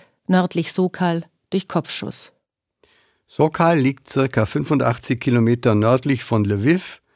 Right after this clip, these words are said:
Speaker 2: früher Lemberg, in der nördlichen Ukraine.
Speaker 1: German Josef Mader wurde auf dem Friedhof von Uchrenje begraben. Neunzehnhundertdreiundvierzig wurden seine sterblichen Überreste auf den Heldenfriedhof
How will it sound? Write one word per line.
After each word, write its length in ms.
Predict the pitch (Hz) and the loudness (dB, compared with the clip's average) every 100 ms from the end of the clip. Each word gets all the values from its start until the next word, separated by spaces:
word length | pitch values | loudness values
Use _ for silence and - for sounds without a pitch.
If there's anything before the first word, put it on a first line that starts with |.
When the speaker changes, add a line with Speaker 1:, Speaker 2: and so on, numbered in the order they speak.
| _ | _
Speaker 2:
früher 380 | - 127 131 110 | -2 2 4 4
Lemberg, 680 | 101 120 143 139 147 - - | 2 2 2 2 0 -4 -4
in 140 | 110 | 0
der 80 | 107 | 2
nördlichen 580 | 101 104 120 131 - 123 | 2 2 2 -2 -2 -4
Ukraine. 680 | 120 - 113 113 101 90 90 _ _ _ _ _ _ _ - | -4 -4 -2 0 0 -2 -8 _ _ _ _ _ _ _ 2
Speaker 1:
German 340 | 190 226 233 | 4 8 8
Josef 380 | 220 196 185 - | 6 4 2 2
Mader 360 | 175 170 190 180 | 2 4 2 2
wurde 220 | 180 139 | 2 0
auf 80 | - | 0
dem 160 | 170 | -2
Friedhof 640 | - - 196 220 - 185 | -2 -2 0 0 0 0
von 280 | - 170 160 | 0 0 0
Uchrenje 680 | - 151 - 180 190 180 160 | 0 -4 -2 2 4 2 0
begraben. 640 | 160 160 165 165 147 127 - _ _ _ _ _ _ _ | -2 -2 0 0 2 0 -4 _ _ _ _ _ _ _
Neunzehnhundertdreiundvierzig 1300 | 170 156 - 170 170 156 170 185 170 214 220 240 208 | 0 0 2 2 2 0 2 2 0 -2 0 -2 0
wurden 200 | 196 196 | 2 4
seine 200 | 180 180 | 4 2
sterblichen 500 | 160 175 170 165 180 | 0 -2 -2 -4 -2
Überreste 720 | - 190 185 180 180 - 196 | 0 2 2 2 0 -2 0
auf 160 | 175 175 | 0 -2
den 160 | 185 175 | 0 0
Heldenfriedhof 960 | 156 185 202 - 208 220 - 220 226 | 2 0 0 -4 -4 -4 0 2 2